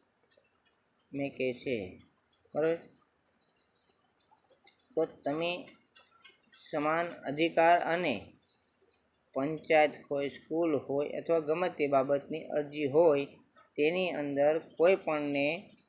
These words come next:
તકલીફ પડે તેમ નથી. પણ એક ગામના વિકાસ માટેની અરજી હોય તો, તો ગામના દરેક સમાજને હું વિનંતી અને અપીલ સાથે કહું છું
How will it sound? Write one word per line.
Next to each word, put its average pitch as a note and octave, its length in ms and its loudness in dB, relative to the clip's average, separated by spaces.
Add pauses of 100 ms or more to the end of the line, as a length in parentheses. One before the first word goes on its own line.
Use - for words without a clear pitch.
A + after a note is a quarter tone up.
(280)
તકલીફ F#3 440 0
પડે C#3 240 2
તેમ C3+ 300 -6
નથી. D3+ 440 -4 (760)
પણ E3+ 220 -2
એક F3 180 -2
ગામના E3 440 0
વિકાસ D#3+ 640 6
માટેની D#3 500 -2
અરજી C3+ 380 -2
હોય C#3+ 240 0
તો, D#3+ 240 0
તો D#3+ 160 -2 (340)
ગામના C#3 520 -2 (460)
દરેક E3+ 380 6
સમાજને C3+ 600 -2
હું C#3+ 340 -2 (920)
વિનંતી F3+ 560 -2
અને F3 140 -2
અપીલ F#3 420 0
સાથે D#3+ 380 0
કહું C3+ 280 0
છું D3+ 260 -2